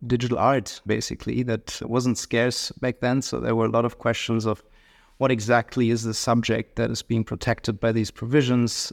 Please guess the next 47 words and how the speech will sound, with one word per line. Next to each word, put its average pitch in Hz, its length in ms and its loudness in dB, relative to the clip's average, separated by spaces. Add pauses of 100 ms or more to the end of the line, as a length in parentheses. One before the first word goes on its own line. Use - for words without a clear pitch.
Even 117 320 -2
for 117 220 -4
photography, 113 800 0
that 110 180 0
was 110 200 0
a, 113 80 2 (100)
a - 80 -6
big 113 220 -4
question, 117 440 -4
if 110 180 -6
it's, - 300 -6
like, - 160 -10
the 123 120 2
actual 123 320 -2
film 135 420 2
or 120 120 -4
if - 140 -10
it's - 200 -6
the 113 260 -2 (400)
printed 139 340 2
version 117 520 0
of 113 200 -2
the, 117 420 -2
of 110 200 -2
the 113 160 0
photography 120 560 -2
itself. 120 520 0 (720)
And 131 120 2
there 120 100 4
are 113 80 2
a - 20 4
lot 113 140 2
of, - 320 -2
like, 120 200 -8
related 117 400 0
questions - 800 -4
for, 60 340 -6
for 117 160 -4
digital, 110 520 0 (640)
digital 143 280 2
art. 120 360 0 (800)
And 127 320 2
I 131 140 0
also 135 280 0
used 135 300 -4
to 135 80 0
work 120 480 0